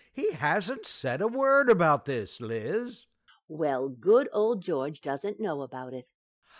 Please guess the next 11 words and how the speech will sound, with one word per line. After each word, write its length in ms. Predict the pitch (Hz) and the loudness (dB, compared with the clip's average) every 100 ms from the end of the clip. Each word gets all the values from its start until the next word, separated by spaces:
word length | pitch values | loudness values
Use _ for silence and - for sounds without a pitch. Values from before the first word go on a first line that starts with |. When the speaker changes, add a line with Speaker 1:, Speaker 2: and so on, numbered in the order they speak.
| - | -8
Speaker 1:
I'll 220 | - 202 233 | 0 0 4
bet 320 | 262 269 156 | 6 4 2
George, 560 | 131 208 - - - _ _ _ _ _ _ - | 4 4 2 -18 -20 _ _ _ _ _ _ -16
beg 460 | 120 110 110 175 | -8 -6 -4 -4
your 200 | 208 196 | -2 -2
pardon? 680 | 143 - 101 120 165 277 349 _ _ _ _ - | 0 -2 0 -2 -2 -8 -10 _ _ _ _ -12
Speaker 2:
George 280 | 143 143 | -8 -8
doesn't 320 | - 131 196 226 | -4 -4 -4 2
know 180 | 320 | 4
about 300 | 220 139 123 | 4 2 -2
it, 120 | 123 | -4